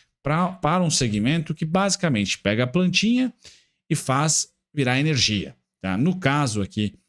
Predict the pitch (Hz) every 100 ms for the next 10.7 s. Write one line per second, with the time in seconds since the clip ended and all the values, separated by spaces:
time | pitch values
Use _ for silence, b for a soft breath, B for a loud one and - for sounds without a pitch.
0 | - - 98 98 110 143 143 113 151 143
1 | 135 151 107 113 113 101 - 107 127 139
2 | - 156 180 180 B B B 110 113 110
3 | - 127 - 135 131 - - - 139 123
4 | - 123 120 101 95 - 98 101 - -
5 | 101 90 - _ - 101 92 B B B
6 | 95 98 95 104 104 113 - 98 104 107
7 | 107 104 95 110 107 98 104 110 101 104
8 | 104 107 117 - 85 78 76 b b _
9 | 107 131 - 120 101 123 147 107 - 110
10 | 135 113 117 117 98 82